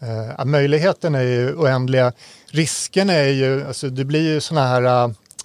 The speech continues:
eh, eh, frågor. Alltså, du har ju G D P R till exempel, som går åt, i motsatt riktning.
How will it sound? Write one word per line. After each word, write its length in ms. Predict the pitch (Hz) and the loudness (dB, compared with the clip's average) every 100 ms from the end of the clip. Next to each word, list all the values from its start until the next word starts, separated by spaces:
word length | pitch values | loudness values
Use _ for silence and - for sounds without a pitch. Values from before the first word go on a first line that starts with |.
| - _ _ - | -20 _ _ -6
eh, 80 | 120 | -4
eh, 760 | 117 113 113 113 113 117 131 123 _ _ - 131 123 - | -2 -2 -4 -4 -4 -6 -10 -14 _ _ -20 -16 -16 -12
frågor. 500 | - 135 123 120 120 | -4 0 0 0 -2
Alltså, 200 | 113 135 | -2 -2
du 160 | 135 | 0
har 120 | 131 | 0
ju 60 | 143 | 0
G 180 | 139 147 | 0 0
D 80 | 139 | -2
P 340 | - 156 143 | -2 -2 2
R 120 | 180 | 2
till 200 | 160 160 | 2 -2
exempel, 600 | 139 - 120 107 - 131 - _ _ _ _ - | -2 -2 -4 -4 -4 -4 -6 _ _ _ _ -10
som 240 | - 143 | -4 -2
går 300 | 127 123 120 | 0 0 0
åt, 280 | 123 - - _ _ - | -2 -6 -20 _ _ 0
i 100 | 147 | 4
motsatt 580 | 156 135 - 147 131 | 4 2 -2 -4 -2
riktning. 680 | 156 151 - - 160 120 110 | -4 -6 -8 -6 -4 -4 -8